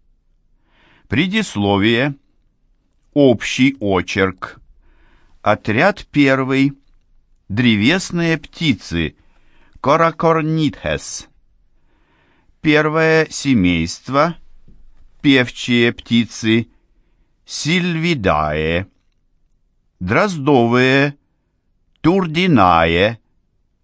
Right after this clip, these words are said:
Первый род – соловьи. Эритхакус. Западный соловей.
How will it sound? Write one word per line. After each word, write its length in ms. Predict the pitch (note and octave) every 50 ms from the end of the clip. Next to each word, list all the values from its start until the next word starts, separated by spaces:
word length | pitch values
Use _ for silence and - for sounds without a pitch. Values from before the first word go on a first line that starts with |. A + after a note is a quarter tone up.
| _ _ _ _ _ _ _ _ _ _
Первый 640 | - A#2 A2+ A2 A#2 A2+ A#2+ A#2+ D3+ F3+ G3 G3 - -
род – 640 | C3+ C#3 D3 D#3+ D#3 E3+ E3+ - - - - - _ _
соловьи. 880 | - - - C#3+ E3 F3+ G3 A3 G3+ C3+ G2+ F#2+ F#2 F#2+ G2+ G#2+ G#2+ G#2 _ _ _ _ _ _ _ _ _ _ _ _ _ _ _ _ _
Эритхакус. 1120 | - B2+ D3+ F3+ F3+ D3+ A#2 G#2+ - - - A#2 A#2 - - C3 C3 C3+ - - - - _ _ _ _ _ _ _ _ _ _ _ _ _ _ _ _ _ -
Западный 840 | - F#2+ G2+ A2+ D#3 F#3 G3+ - G#3+ G3+ F3+ F3+ G3 G3 F#3+ F3+ -
соловей. 800 | - - E3 E3 E3 D#3+ C#3 G2 E2+ E2+ E2 E2 E2 D2+ C#2+